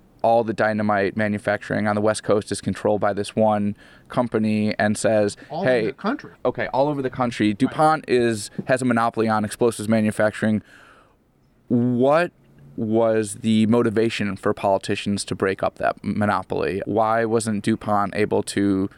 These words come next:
Speaker 1: use its massive corporate influence and power to protect its interests?
Speaker 2: Theodore Roosevelt.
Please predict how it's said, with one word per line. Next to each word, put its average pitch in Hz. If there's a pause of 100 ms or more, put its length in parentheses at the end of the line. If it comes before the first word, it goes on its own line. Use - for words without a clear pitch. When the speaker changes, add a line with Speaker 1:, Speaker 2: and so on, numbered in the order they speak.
(160)
Speaker 1:
use 127
its 101
massive 113
corporate 110 (300)
influence 113
and 107
power 110
to 101
protect -
its 101 (320)
interests? - (640)
Speaker 2:
Theodore 165
Roosevelt. 131